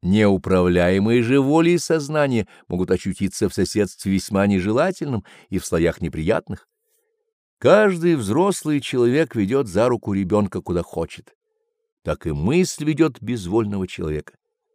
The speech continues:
Если она зла или низка, куда же она его заведет? Здесь еще можно спастись от тирании мысли, уйдя во что-то внешнее или чем-то занявшись,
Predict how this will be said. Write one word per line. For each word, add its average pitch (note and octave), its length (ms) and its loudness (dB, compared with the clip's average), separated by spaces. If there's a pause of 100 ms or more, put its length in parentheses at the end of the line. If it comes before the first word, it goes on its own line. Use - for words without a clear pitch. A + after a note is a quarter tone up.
(320)
Если B2+ 460 0
она C#3 240 2
зла B2+ 480 0
или E2 240 -4
низка, G#2+ 580 -2 (300)
куда G#2+ 320 4
же E2 140 -2
она C#2+ 120 -6
его A#1+ 160 -12
заведет? A1+ 500 -6 (1120)
Здесь C#3+ 480 2
еще - 300 0
можно D#3 440 2
спастись - 600 -4
от C#3 140 0
тирании C3 420 -2
мысли, A2 420 -4 (300)
уйдя C3 340 0
во A#2 120 2
что-то D2+ 260 -6
внешнее D#2+ 680 -2
или D2 40 -8
чем-то D2 320 -10
занявшись, D#2+ 640 -8